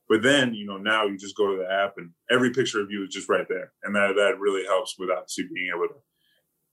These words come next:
to express yourself on social media and, and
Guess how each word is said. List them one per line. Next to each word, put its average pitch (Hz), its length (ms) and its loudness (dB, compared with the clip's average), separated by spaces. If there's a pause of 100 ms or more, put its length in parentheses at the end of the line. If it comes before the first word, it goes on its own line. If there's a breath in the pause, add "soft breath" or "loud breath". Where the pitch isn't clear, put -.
(120)
to 104 100 2
express 95 480 2
yourself 95 440 -2
on 90 140 -6
social 92 360 -2
media 92 340 2
and, 87 120 -10
and 90 160 -6